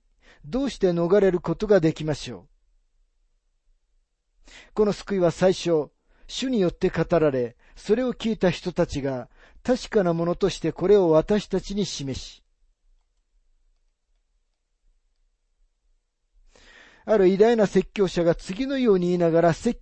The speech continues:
教を始めました。「私には質問したいことがあります。私には答えることはできません。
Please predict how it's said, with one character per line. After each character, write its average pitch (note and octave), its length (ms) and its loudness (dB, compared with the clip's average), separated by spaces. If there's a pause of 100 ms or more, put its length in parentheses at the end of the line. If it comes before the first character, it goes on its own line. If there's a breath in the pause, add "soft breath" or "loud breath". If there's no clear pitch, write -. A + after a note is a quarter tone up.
教 G3 180 6
を F#3+ 60 6
始 C#3+ 260 -4
め C3+ 80 -6
ま A2 100 -12
し - 80 -18
た。 - 160 -20 (2750 loud breath)
「私 F#3+ 320 -4
に F#3+ 80 -4
は E3+ 120 2
質 - 260 -10
問 C4 180 -2
し - 80 -12
た A#3 140 4
い G#3+ 80 4
こ G3 120 -4
と A3+ 140 -4
が A3 100 6
あ E3+ 40 8
り B2 80 -4
ま F#2 100 -16
す。 - 240 -20 (2250 loud breath)
私 F#3+ 360 -4
に F#3+ 80 -4
は F3+ 100 2
答 B3 340 2
え B3 60 6
る A3+ 100 -2
こ F3+ 140 -4
と A#3 140 0
は G#3 100 6
で D#3+ 100 2
き C3 120 -12
ま A#2+ 80 -12
せ - 160 -20
ん。 - 80 -20